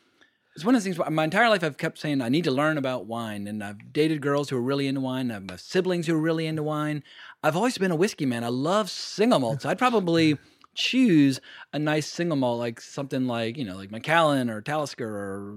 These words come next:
Lagavulin or Laphroaig. I, I really enjoy whiskey and wine.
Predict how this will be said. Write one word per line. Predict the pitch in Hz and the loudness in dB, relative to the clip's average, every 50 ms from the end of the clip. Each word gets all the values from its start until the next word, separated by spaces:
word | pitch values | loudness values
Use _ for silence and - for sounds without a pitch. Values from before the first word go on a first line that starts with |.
| 110 117 113 | -14 -12 -4
Lagavulin | 113 135 160 156 156 143 143 156 165 160 147 135 123 123 113 | 0 0 2 2 2 2 4 4 6 6 6 4 2 2 0
or | 107 104 101 92 - - - - - - - | -2 -4 -6 -8 -12 -16 -18 -18 -20 -4 -2
Laphroaig. | 156 143 - - 170 175 175 160 147 135 120 | -2 -2 0 2 4 6 6 6 4 2 0
I, | - 139 147 143 | -4 -6 -6 0
I | 151 160 156 | 2 2 2
really | 147 139 151 175 175 170 160 | 2 2 2 2 4 4 2
enjoy | 147 143 131 127 151 151 147 143 143 | 0 0 0 2 2 2 4 2 2
whiskey | 131 139 147 147 - - 143 131 131 127 120 117 120 - _ _ _ | 0 -2 -2 -4 -6 -6 -4 -4 -2 -4 -4 -6 -10 -14 _ _ _
and | - 139 135 135 131 127 127 127 127 127 123 123 123 120 120 117 123 - | -6 -4 -2 -2 -2 -2 -4 -4 -4 -4 -4 -4 -4 -4 -4 -4 -6 -8
wine. | - 127 117 113 117 123 139 170 202 226 240 196 160 147 135 131 131 127 131 135 | -10 -12 -10 -8 -4 -2 0 0 2 2 2 2 2 2 0 0 0 -2 -4 -8